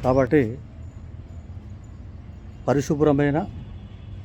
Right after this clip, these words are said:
ఆహారం ఆరోగ్యానికి అవసరమని భావించి ఇలాగా శుభ్రపరచుకోవటం మంచిది.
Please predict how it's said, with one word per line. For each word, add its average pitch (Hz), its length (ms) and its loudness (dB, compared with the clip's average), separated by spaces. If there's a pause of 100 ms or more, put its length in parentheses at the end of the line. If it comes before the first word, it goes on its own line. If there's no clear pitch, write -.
(1300)
ఆహారం 135 480 4 (1800)
ఆరోగ్యానికి 127 640 2
అవసరమని 123 460 0
భావించి 120 600 -2 (1300)
ఇలాగా 117 380 0
శుభ్రపరచుకోవటం 135 920 -2
మంచిది. 110 380 -2